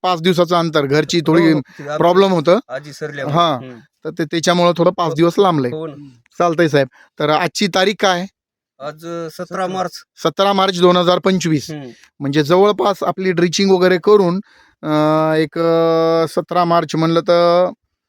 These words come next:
Speaker 1: एक्कावन्न दिवस जवळपास झालेत.
Speaker 2: हो.
Speaker 1: म्हणजे तुम्हाला मी म्हणलं होतं तुमच्याकडून दीड महिना मागून
Speaker 2: हो,
Speaker 1: घेतो
Speaker 2: हो.
Speaker 1: मी.
Speaker 2: हो ना.
Speaker 1: बरोबर आहे?
Speaker 2: हम्म.
Speaker 1: तर त्या आपण ज्या वेळेस पहिली ड्रिचिंग केली,
Speaker 2: हम्म.
Speaker 1: त्यावेळेस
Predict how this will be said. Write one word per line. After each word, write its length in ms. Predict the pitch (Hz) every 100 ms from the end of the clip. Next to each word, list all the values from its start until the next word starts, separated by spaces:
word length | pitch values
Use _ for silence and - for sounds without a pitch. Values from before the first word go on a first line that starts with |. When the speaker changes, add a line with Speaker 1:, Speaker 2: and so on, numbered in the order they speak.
| _ -
Speaker 1:
एक्कावन्न 540 | 190 170 - 190 202 202
दिवस 240 | 190 190
जवळपास 380 | 170 175 170 170
झालेत. 280 | 139 139 131
Speaker 2:
हो. 240 | 151 139 123
Speaker 1:
म्हणजे 360 | 139 127 143
तुम्हाला 300 | 139 170 175
मी 140 | 185 185
म्हणलं 220 | 190 196
होतं 200 | 190 190
तुमच्याकडून 500 | 180 180 180 180 180
दीड 180 | 160 170
महिना 240 | 170 170
मागून 240 | 165 160 175
Speaker 2:
हो, 60 |
Speaker 1:
घेतो 140 | 170 185
Speaker 2:
हो. 80 |
Speaker 1:
मी. 120 | 147 170
Speaker 2:
हो 300 | - 160 165
ना. 60 | 143 _ _ -
Speaker 1:
बरोबर 260 | 170 208
आहे? 80 | 180 131
Speaker 2:
हम्म. 320 | 160 143 127 -
Speaker 1:
तर 40 |
त्या 240 | 185 180 190 202 202 190
आपण 420 | 165 196 202 202
ज्या 160 | 170 190
वेळेस 220 | 202 202 -
पहिली 200 | 202 202
ड्रिचिंग 360 | 190 170 196 185
केली, 180 | 180
Speaker 2:
हम्म. 280 | 127 - 156 156
Speaker 1:
त्यावेळेस 320 | 175 185